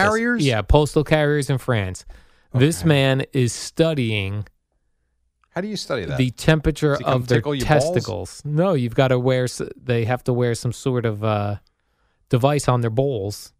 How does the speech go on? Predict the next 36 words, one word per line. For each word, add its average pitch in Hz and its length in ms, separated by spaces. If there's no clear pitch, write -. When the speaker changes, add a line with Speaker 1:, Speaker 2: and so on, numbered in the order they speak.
Speaker 1:
Okay. 110 680
Speaker 2:
to 117 120
tell 123 320
them 113 580
what 127 240
the 127 80
temperature 123 640
is. - 240
Speaker 1:
And 120 140
why 151 260
are 160 60
we 151 120
doing 190 260
this? - 300
Speaker 2:
They 123 140
tape 170 260
thermometers 143 680
to 110 100
the 101 100
testicles 104 760
of 101 380
French 117 480
postmen 113 600
in 131 120
order 127 180
to 113 100
find 117 300
out 110 320
if 135 200
the 113 100
testicles 120 580
were 110 180
both 107 360
the 110 80
same 107 280
temperature. 104 600